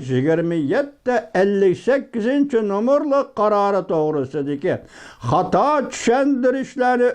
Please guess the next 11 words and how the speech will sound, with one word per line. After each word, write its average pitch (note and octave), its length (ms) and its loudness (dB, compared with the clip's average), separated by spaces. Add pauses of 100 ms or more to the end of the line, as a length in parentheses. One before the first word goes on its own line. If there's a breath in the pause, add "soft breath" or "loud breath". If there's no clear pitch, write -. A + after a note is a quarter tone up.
(140)
o'zgartib, D3+ 760 0 (480 loud breath)
Jungoning D3+ 840 2 (140)
Tayvanga C4+ 680 0 (100)
vakillik A3 640 0 (120)
qilolmaydiganligini B3 1500 0 (100)
gavdlantirib, D#3 920 0 (420 loud breath)
Tayvanning E3 600 2 (120)
Birlashgan F3+ 680 0
Davlatlar C#4 520 0 (100)
Tashkiloti A#3 760 0 (200)
qatnashish F3 800 0